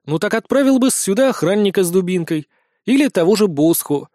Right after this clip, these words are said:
Уверен, он с удовольствием бы со мной поквитался. А потом это просто представили бы как несчастный случай. Трагическую случайность на тренировке.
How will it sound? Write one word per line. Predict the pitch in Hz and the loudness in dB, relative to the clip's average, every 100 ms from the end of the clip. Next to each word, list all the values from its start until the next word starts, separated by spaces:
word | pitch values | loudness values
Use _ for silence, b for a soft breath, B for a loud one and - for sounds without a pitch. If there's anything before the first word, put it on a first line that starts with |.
| _ _ | _ _
Уверен, | 196 226 277 226 | -4 0 0 2
он | 233 226 | 0 0
с | |
удовольствием | 226 196 165 190 233 - 196 190 | 2 2 2 0 -2 0 2 2
бы | 185 | 2
со | 180 156 | 0 -2
мной | 160 | -2
поквитался. | 156 151 147 147 139 123 - - - b b b | -2 -6 -6 -6 -8 -10 -10 -12 -12 b b b
А | - | -16
потом | - - 170 220 | -16 -2 0 2
это | 170 135 - | 0 -4 -6
просто | 123 147 - | -6 -4 -2
представили | 160 131 - 147 160 | -2 -2 -2 -2 0
бы | 196 202 | 0 -2
как | 202 196 | -2 -2
несчастный | 190 - 139 - 170 | -4 -2 -6 -6 -6
случай. | - 233 196 - - _ _ _ - | -6 -6 -6 -12 -20 _ _ _ -4
Трагическую | 240 220 226 - 220 214 | -2 -2 -4 -4 -2 -2
случайность | 233 220 220 202 - | -2 0 0 0 -2
на | 202 | -4
тренировке. | 196 214 220 185 131 - 165 | -2 -2 -2 -4 -8 -14 -20